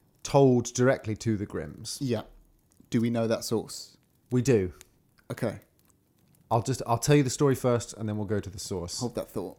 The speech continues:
Speaker 2: Okay.
Speaker 1: So, in this one, he is a little tailor, and the three challenges here are the ones with the giant. So you get the cheese squeezing, the bird throwing,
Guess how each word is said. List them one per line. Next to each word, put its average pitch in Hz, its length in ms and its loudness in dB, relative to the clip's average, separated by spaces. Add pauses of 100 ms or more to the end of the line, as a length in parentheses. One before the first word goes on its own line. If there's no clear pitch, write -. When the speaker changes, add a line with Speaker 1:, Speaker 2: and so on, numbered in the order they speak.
Speaker 2:
Okay. 120 180 -6
Speaker 1:
So, 98 400 2
in 131 140 0
this 165 220 2
one, 156 180 0
he 147 200 -2 (100)
is 160 180 4
a 127 80 4
little 110 300 0
tailor, 98 500 -4 (480)
and 120 140 -2
the 120 60 0
three 165 300 2
challenges 127 680 -2 (260)
here 104 480 2
are 95 460 0 (580)
the - 80 -10
ones 98 440 -8
with 92 320 -6
the 107 80 -4
giant. 80 520 -8
So 92 240 -4
you 92 160 -8
get 95 180 -6
the 107 80 -8
cheese 131 280 -2
squeezing, 104 460 -2
the 98 40 -4
bird 101 240 -2
throwing, 90 600 -6